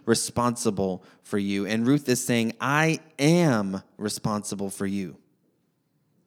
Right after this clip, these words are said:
You are the one who needs caretaking, sister," right?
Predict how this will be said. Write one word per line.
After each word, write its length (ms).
You 300
are 120
the 100
one 220
who 100
needs 240
caretaking, 880
sister," 580
right? 320